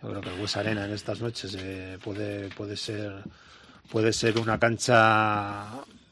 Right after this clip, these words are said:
una cancha, bueno, temible para, para, para el visitante, pero necesitamos un anfitrión mucho más consistente y,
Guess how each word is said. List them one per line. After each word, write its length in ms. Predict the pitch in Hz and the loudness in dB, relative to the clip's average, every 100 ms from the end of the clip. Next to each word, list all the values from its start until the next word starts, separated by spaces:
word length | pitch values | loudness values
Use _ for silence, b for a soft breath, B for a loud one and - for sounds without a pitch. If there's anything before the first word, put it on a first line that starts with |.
| - | -18
una 120 | 107 | -14
cancha, 280 | 101 110 117 | -12 -6 -6
bueno, 300 | 107 131 104 - | -4 -8 -10 -14
temible 420 | 110 107 127 120 | -6 2 4 4
para, 500 | 113 113 110 113 113 110 | 4 2 2 0 -2 -2
para, 460 | 117 117 120 123 117 | 0 0 -2 -6 -6
para 680 | 123 120 117 120 123 120 - | -4 -4 -4 -6 -8 -10 -8
el 120 | 123 | -4
visitante, 520 | 123 - 131 143 175 170 _ | -4 -4 -6 -6 -6 -8 _
pero 380 | 131 151 196 190 _ - - B B 113 | 0 2 2 -2 _ -20 -20 B B -14
necesitamos 540 | 95 - - 110 101 107 | -12 -12 -10 -10 -8 -6
un 100 | 101 | -8
anfitrión 1040 | 98 104 - 104 110 127 120 107 98 110 _ _ | -6 -8 -4 -4 -4 -6 -8 -10 -14 -18 _ _
mucho 200 | 123 - | -14 -10
más 180 | 110 101 | -8 -8
consistente 720 | - 95 104 - 110 107 131 120 | -8 -8 -8 -8 -8 -4 -4 -2
y, 340 | 98 92 90 | -4 -8 -10